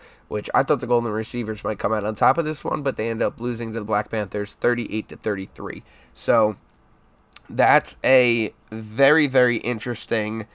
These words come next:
um, scenario, 'cause come the tenth, you had Abusement Park versus the Gladiators. So Gladiators were, had the ability to lock in the one seed. If they take out Abusement Park, they lock in the one seed.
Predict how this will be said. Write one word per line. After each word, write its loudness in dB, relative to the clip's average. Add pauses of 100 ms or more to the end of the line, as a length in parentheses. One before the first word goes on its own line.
(380)
um, 4 (720)
scenario, 0
'cause -2
come 2
the -4
tenth, -2 (340)
you 2
had 6
Abusement 4
Park 6
versus 0
the -8
Gladiators. 2 (320)
So 0
Gladiators 6
were, 2 (240)
had 4
the 0
ability 2
to 0
lock 2
in 0
the -4
one -4
seed. -10 (180)
If -4
they -2
take 2
out 6
Abusement -2
Park, -2 (300)
they 0
lock 6
in -4
the -4
one -6
seed. -12